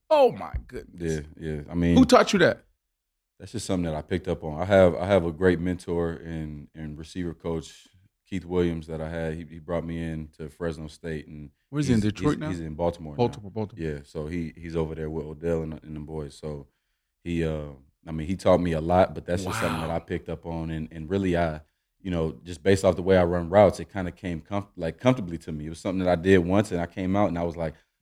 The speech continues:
Speaker 2: "I don't like this." And I seen him kinda getting fired up. He dove on it. It was, it was in a Packer practice. Tramon Williams dove on it, and I was like, "Damn, like, this might be a pick." I came out of it, and I looked back, quarterback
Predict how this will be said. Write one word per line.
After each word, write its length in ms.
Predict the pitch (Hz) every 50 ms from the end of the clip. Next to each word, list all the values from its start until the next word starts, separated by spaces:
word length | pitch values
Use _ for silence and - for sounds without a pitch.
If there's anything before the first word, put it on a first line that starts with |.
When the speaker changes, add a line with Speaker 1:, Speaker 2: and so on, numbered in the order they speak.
| _ _
Speaker 2:
"I 60 | 82
don't 140 | 82 82 78 85
like 180 | 90 90 -
this." 240 | - 82 78 78 -
And 80 | 82 82
I 60 | 80
seen 220 | - - 98 90 87
him 60 | 82
kinda 240 | - - 87 85 82
getting 200 | 82 90 80 82
fired 300 | - - 92 87 87 87
up. 100 | 90 87 90
He 80 | 90
dove 420 | 80 71 - 101 95 95 95 85 87
on 160 | 87 87 82
it. 80 | 82 85
It 40 | 85
was, 160 | 85 82 78
it 80 | 78 80
was 140 | 87 85 82
in 80 | 85 80
a 40 | 78
Packer 280 | - 92 90 80 85 76
practice. 460 | - 82 78 76 - _ 80 _ _ _ _ _ _ _ - -
Tramon 360 | 87 87 92 92 92 90 90
Williams 360 | 90 90 87 80 73 69 - _ _
dove 280 | - 104 104 101 90 87
on 160 | 87 82 82
it, 120 | 78 - _
and 80 | 82 82
I 60 | 87
was 140 | 85 82 - _
like, 120 | _ _ _ _
"Damn, 100 | _ 95 95 _ _ _ _ _ _ _ _ _ _ _ _ _
like, 120 | - 80 76
this 120 | 92 92
might 160 | 90 80 80
be 80 | 73 80
a 60 | 78
pick." 280 | - _ 95 80 73 -
I 60 | 76 - _
came 220 | - 90 87 87
out 140 | 87 87 87
of 160 | 87 80 85
it, 20 | 82
and 100 | 78 80
I 60 | 80
looked 240 | 80 90 92 76 80
back, 240 | 90 90 80 -
quarterback 460 | - - 98 90 80 90 85 82 80